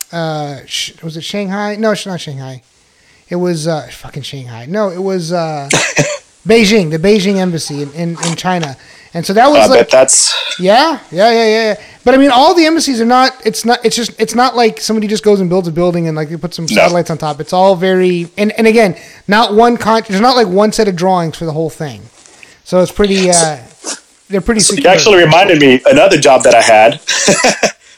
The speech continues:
Speaker 2: This is probably the most boring job that I had there. Um, so this is very sad. Uh,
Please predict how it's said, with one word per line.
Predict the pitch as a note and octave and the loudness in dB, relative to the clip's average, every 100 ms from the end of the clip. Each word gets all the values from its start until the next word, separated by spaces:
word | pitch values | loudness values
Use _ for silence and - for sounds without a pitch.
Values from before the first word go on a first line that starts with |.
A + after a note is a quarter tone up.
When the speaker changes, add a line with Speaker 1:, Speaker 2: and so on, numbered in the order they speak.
| _ | _
Speaker 2:
This | D3 - | 0 0
is | - | -2
probably | - D#3+ D3 | 2 2 2
the | C#3 | 4
most | D3+ D3+ | 4 4
boring | C#3 B2+ | 2 2
job | B2 C3 | 2 0
that | B2+ | 2
I | B2 | 0
had | B2 B2+ A#2 | 2 2 2
there. | A#2 A#2 _ _ _ _ _ - | 0 -2 _ _ _ _ _ 2
Um, | C3+ C3+ C3 - _ | 4 6 2 -4 _
so | - D#3 C#3+ C3+ - _ _ _ _ _ _ | -4 2 2 2 -2 _ _ _ _ _ _
this | - - | -6 -6
is | C#3 | -2
very | D3 D3 A#2+ | 0 2 2
sad. | - D3 A2 G2 _ - | 2 4 4 0 _ 0
Uh, | A2+ | 0